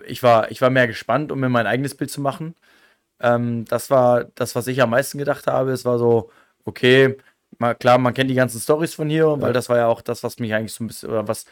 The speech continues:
Speaker 1: mich dann natürlich auch hergelockt hat. Dann, Kevin hat mich hier hingeholt, bin ich auch sehr dankbar
Speaker 2: Ja.
Speaker 1: drüber. Aber wie gesagt, ja, es war ja immer noch ein bitterer Nachgeschmack, so in diese, ich sag mal, in der Vorbereitung noch.
Speaker 2: Ja.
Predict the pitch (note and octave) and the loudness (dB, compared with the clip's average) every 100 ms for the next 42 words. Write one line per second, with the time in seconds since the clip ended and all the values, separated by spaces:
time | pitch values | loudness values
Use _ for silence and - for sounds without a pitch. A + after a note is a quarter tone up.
0 | _ _ _ A2 B2 G#2+ G#2+ A2+ G#2 C3 | _ _ _ -6 -4 -4 -4 -2 0 0
1 | C#3+ C3+ C3 C3+ C3 - A#2 A2+ - C#2 | 0 -2 0 0 0 -2 -4 -6 -8 -12
2 | F#2 - A#2+ A2+ A2+ - A2 A2+ B2 D#3+ | -14 -8 -6 -2 -4 -4 -10 -4 -4 -2
3 | C#3 C#3+ C3+ C3+ - - - _ G2+ F#2+ | -2 0 -2 -4 -18 -20 -20 _ -16 -10
4 | F2+ G2 G#2+ A2+ B2+ C#3+ B2 C3+ C3+ B2+ | -12 -6 -4 -4 -2 -2 0 0 0 -2
5 | _ _ _ _ _ _ - A2+ B2 B2 | _ _ _ _ _ _ -4 0 2 2
6 | B2 B2+ A#2+ - A#2+ A2 B2 A#2 A#2 B2+ | 2 2 0 2 0 2 4 4 2 -2
7 | A#2+ A#2 A2+ G#2+ G#2 A#2+ G2+ G#2+ G#2+ - | -2 -2 -2 -8 -4 -4 -2 -4 -6 -8
8 | - A2+ G#2 - G#2+ G#2+ G#2 G2+ - _ | -14 -10 -10 -8 -10 -8 -8 -8 -10 _
9 | _ - G#2 G2+ G2+ - - - _ _ | _ -16 -8 -6 -6 -8 -10 -20 _ _
10 | _ _ - G#2+ G#2 F#2+ G2 G#2+ G2 G2+ | _ _ -4 -4 -4 -8 -8 -10 -8 -8